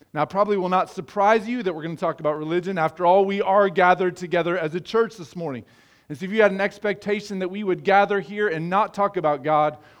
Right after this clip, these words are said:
or not talk about our relationship with God, you're probably in the wrong place. But having said that, I'm guessing that this morning you did have an expectation we would talk about God, and thus you're not surprised we're talking about religion.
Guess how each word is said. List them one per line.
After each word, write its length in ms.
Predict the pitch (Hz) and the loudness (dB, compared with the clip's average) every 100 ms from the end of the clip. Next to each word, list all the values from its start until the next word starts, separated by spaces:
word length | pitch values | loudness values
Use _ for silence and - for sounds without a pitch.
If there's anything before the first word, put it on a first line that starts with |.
| - | -12
or 80 | |
not 200 | 151 190 | -2 -2
talk 200 | 226 202 | 0 -8
about 160 | 180 175 | -2 0
our 60 | 170 | 0
relationship 540 | 165 196 196 156 170 | 0 -2 -4 -10 -10
with 120 | 156 | -6
God, 200 | 147 160 | 0 0
you're 140 | 151 160 | 0 -8
probably 460 | - 196 190 185 | -6 -2 0 0
in 60 | 180 | -4
the 80 | 156 | -2
wrong 220 | 147 139 | -2 -2
place. 520 | 120 170 131 - - _ _ _ _ _ | -6 -6 -6 -10 -20 _ _ _ _ _
But 80 | 151 | 0
having 200 | 165 175 | 0 0
said 240 | - 202 | -4 -2
that, 100 | 214 | 0
I'm 140 | 208 170 | -2 0
guessing 560 | 185 185 185 190 190 | 0 0 -6 -10 -8
that 200 | 160 151 | -6 -6
this 220 | 151 - | -10 -18
morning 340 | 165 170 185 196 | -12 -10 -8 -8
you 140 | 180 | -10
did 160 | 170 180 | -2 2
have 160 | 175 | 2
an 80 | 175 | 0
expectation 720 | 170 - 175 165 165 156 165 | -8 -8 -12 -10 -12 -12 -12
we 140 | 151 156 | -12 -10
would 100 | 143 | -4
talk 240 | 151 139 | -4 -2
about 260 | 131 131 131 | -4 -4 0
God, 320 | 175 175 151 | 2 4 2
and 100 | 139 | -2
thus 220 | 143 143 | -4 -6
you're 80 | 143 | -6
not 180 | 139 139 | -6 -6
surprised 540 | - - 127 120 120 | -16 -4 -2 -2 -6
we're 60 | 123 | -12
talking 280 | 123 110 | -12 -10
about 120 | 120 120 | -10 -10
religion. 400 | 127 139 113 | -8 -8 -8